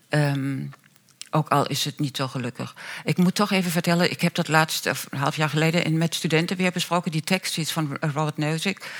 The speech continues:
en die heet The Experience Machine. En een van de studenten, en dan vraag ik altijd, "En waar zouden, waar gaan jullie voor?" En dan is het meestal zo dat er eentje is die zegt, "Oh nee, hij wil liever," eh, hij, hij meestal, eh, aangesloten worden aan zo'n machine.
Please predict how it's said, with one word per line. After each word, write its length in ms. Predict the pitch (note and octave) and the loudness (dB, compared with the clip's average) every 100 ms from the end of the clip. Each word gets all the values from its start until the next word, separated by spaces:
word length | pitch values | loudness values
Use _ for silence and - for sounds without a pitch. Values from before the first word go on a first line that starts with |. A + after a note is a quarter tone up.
| - - | -12 -10
en 160 | - E3 | 2 4
die 140 | D#3 | 6
heet 220 | D#3+ D#3+ | 6 4
The 120 | - D3 | 0 0
Experience 540 | G2+ - F#3 F3+ - | 0 0 0 0 0
Machine. 320 | C#3 - D3 F3 - - - | -2 -2 -2 -4 -8 -10 2
En 260 | D#3+ - | 4 6
een 160 | F3+ G3+ | 4 4
van 140 | F#3+ | 2
de 80 | F3 | 0
studenten, 320 | D#3+ E3+ - | 2 2 4
en 60 | D#3 | 4
dan 100 | D3 | 4
vraag 240 | - D#3+ | 4 4
ik 100 | F3 | 4
altijd, 280 | C#3+ D3 C3+ | -2 0 0
"En 140 | C#3+ | 2
waar 280 | D3 D3 C#3 | 2 0 0
zouden, 420 | C3 A#2+ B2+ C3+ B2+ | -2 -2 -2 -4 -6
waar 260 | C3 C3+ C3 | -4 -4 -4
gaan 240 | - - | -2 -2
jullie 280 | C#3+ C#3 D#3 | -2 -4 -4
voor?" 200 | - D#3 D#3+ - - - | -4 -6 -6 -10 -12 -10
En 160 | - D#3+ | 4 8
dan 200 | D#3 D3+ | 8 6
is 160 | - D#3 | 2 -2
het 140 | E3 | 0
meestal 420 | E3 D#3 E3 D#3 D3 | 4 6 6 2 2
zo 160 | C#3 | 0
dat 160 | C#3 C3+ | 0 0
er 120 | - | 0
eentje 540 | - D#3 D#3+ E3 - C3 | 4 6 8 6 2 0
is 380 | B2+ A#2+ - - | 0 -2 -2 -2
die 140 | C#3 | -4
zegt, 420 | B2 C3 C3 - | 0 0 0 0
"Oh 140 | C3+ C3 | 0 0
nee, 220 | B2+ B2+ | 0 0
hij 220 | C3+ C3+ | 2 0
wil 120 | C#3 | 0
liever," 480 | A#2 B2+ C#3 D#3 B2+ | -2 -2 -2 -2 -2
eh, 340 | - C3 - C3+ - | 0 0 0 -4 -6
hij, 300 | - C#3+ C#3+ | 2 4 4
hij 280 | C#3+ C#3 D3 | 6 6 4
meestal, 520 | C3 B2 C3 - D#3 - - - - - | 0 -2 -2 -4 -4 -6 -14 -12 -12 0
eh, 200 | D3+ C#3+ | 4 8
aangesloten 680 | D3 D3+ D#3 C#3+ D3 C#3+ | 8 8 6 0 0 0
worden 240 | C3+ C#3 C3+ | 2 2 2
aan 100 | C#3 | 0
zo'n 180 | C3+ C3 | -2 -2
machine. 420 | B2+ D3 F3 | -2 0 0